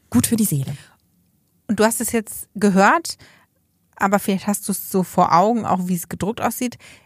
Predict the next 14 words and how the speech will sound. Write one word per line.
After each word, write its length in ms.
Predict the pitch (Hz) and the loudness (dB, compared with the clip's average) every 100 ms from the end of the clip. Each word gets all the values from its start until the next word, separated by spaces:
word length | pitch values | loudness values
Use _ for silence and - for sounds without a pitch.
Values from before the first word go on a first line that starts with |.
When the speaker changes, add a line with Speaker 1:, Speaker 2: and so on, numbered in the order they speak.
| _ | _
Speaker 2:
Ist 180 | - - | -6 -4
es 220 | 220 - | -6 -2
auch 280 | - 277 - - | 2 2 0 -2
eher 220 | 175 165 | 0 2
so 60 | 170 | 0
ein 180 | 170 165 _ _ _ _ | -2 -6 _ _ _ _
dünneres 360 | 202 185 170 160 | 2 2 0 -4
Buch? 220 | - 170 | -6 -2
Weil 100 | 185 | -2
fünfundzwanzig 560 | - 214 220 214 190 - | 0 0 0 -2 -6 -4
letzte 260 | 202 - 170 | -6 -4 0
Sommer 340 | 185 208 196 | 2 2 4
war, 240 | 190 185 - _ | 4 4 2 _
ich 200 | 185 | -12